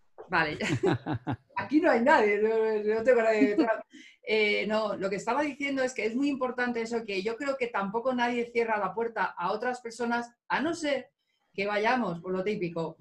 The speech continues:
"Es que voy con mi perro y es que este perro es la bomba". No, hay que quitar a, a tu perro de por medio en ese momento e irte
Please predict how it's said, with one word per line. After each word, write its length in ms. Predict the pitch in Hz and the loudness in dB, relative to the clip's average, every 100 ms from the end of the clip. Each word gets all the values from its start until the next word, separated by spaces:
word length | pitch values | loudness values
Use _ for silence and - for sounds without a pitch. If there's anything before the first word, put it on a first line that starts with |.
| 170 | -2
"Es 200 | 269 - | -2 0
que 100 | 320 | -2
voy 160 | 330 | -2
con 140 | 330 302 | -2 -2
mi 120 | 294 | -2
perro 400 | 320 330 330 254 | 0 0 0 -2
y 100 | 233 | -2
es 180 | 277 - | -4 -6
que 80 | 294 | -10
este 220 | - 269 | -4 -2
perro 240 | 277 285 277 | 0 -2 -2
es 60 | |
la 100 | 247 | -2
bomba". 220 | 254 262 214 | -2 -2 -4
No, 340 | 208 185 - - | -4 -4 -6 -6
hay 160 | 233 | -4
que 160 | 269 240 | -4 -6
quitar 320 | 196 175 302 | -8 -2 0
a, 340 | 339 311 285 214 | 2 2 0 -2
a 80 | |
tu 140 | 226 220 | -4 -2
perro 260 | 233 220 | -2 0
de 120 | 214 208 | -2 -4
por 180 | 202 | -6
medio 220 | 202 208 208 | -4 -4 -6
en 80 | |
ese 200 | 202 202 | -8 -8
momento 540 | 196 202 214 214 233 226 _ _ _ - | -8 -6 -6 -6 -8 -10 _ _ _ -2
e 140 | 185 | 0
irte 460 | 220 240 302 302 | 0 0 2 4